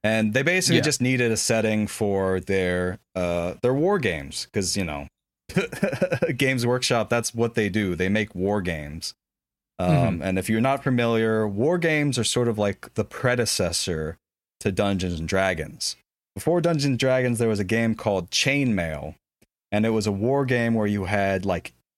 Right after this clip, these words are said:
Speaker 1: you had, like, units of, like, troops, essentially, and they would roll dice to see who would, like, win a fight.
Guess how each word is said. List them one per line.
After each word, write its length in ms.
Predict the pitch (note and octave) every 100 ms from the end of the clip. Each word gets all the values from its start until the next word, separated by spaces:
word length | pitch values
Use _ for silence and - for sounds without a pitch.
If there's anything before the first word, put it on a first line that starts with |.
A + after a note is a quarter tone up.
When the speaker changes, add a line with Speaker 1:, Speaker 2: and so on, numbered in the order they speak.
| _
Speaker 1:
you 100 | A2
had, 240 | G2+ A2 G2+
like, 160 | F#2 - G#2 F#2+
units 720 | C3+ B2 F2 - - - - - - _ _ -
of, 720 | G2+ G2 F#2+ F#2 F#2 F2+ F2 - -
like, 360 | G#2 F2+ E2 -
troops, 560 | - D#3 C3+ G2+ -
essentially, 720 | G#2+ - F#2 - E2+ D#2 D#2+ -
and 100 | G2+
they 60 | G#2
would 160 | G2+
roll 300 | G2 B2 B2+
dice 600 | A#2+ A#2+ G2 F2+ - - - _ _ _ -
to 60 | A2
see 220 | - A2+
who 140 | A#2
would, 120 | G#2+
like, 180 | G2 F#2
win 200 | F#2+ G#2+
a 40 | F#2
fight. 460 | - F#2 - -